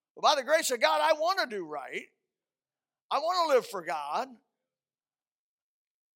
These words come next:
And I don't have blatant hypocrisy in my life. I may stretch where I went fishing at or something like that. I don't want to.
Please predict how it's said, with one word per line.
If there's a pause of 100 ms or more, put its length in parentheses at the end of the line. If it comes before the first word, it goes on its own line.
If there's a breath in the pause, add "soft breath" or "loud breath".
(140)
And
I
don't
have
blatant (580)
hypocrisy
in
my
life. (1300)
I
may (1000)
stretch
where
I
went
fishing
at
or
something
like
that. (640)
I
don't
want
to.